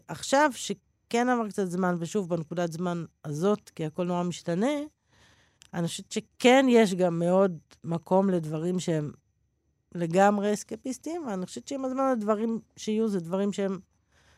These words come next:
גם, גם וגם, זאת אומרת, למצוא איזה רוח, כאילו, יש מספיק סבל וכאב, וצריך למצוא את הדרך ב-,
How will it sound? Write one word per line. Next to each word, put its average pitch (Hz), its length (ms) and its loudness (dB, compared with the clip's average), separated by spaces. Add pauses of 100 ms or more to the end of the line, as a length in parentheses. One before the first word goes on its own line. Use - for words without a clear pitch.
(200)
גם, 202 260 4 (180)
גם 202 240 2
וגם, 170 360 -2
זאת 139 100 -14
אומרת, 165 240 -10
למצוא 175 280 -4
איזה 190 200 -2
רוח, 196 280 -2
כאילו, 185 160 0
יש 202 140 -2
מספיק 233 380 -4 (200)
סבל 202 520 -2
וכאב, 180 640 0 (840)
וצריך 196 480 -2
למצוא 240 400 2
את 254 140 -2
הדרך 277 840 0
ב-, 185 60 -2